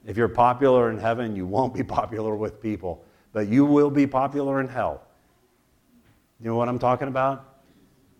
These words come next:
Because those demons, when the seven sons of Sceva tried to drive them out and they couldn't in the book of Acts,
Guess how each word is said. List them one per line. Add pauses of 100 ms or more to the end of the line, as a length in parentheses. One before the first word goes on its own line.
Because
those
demons, (640)
when
the
seven
sons
of
Sceva
tried
to
drive
them
out
and
they
couldn't
in
the
book
of
Acts,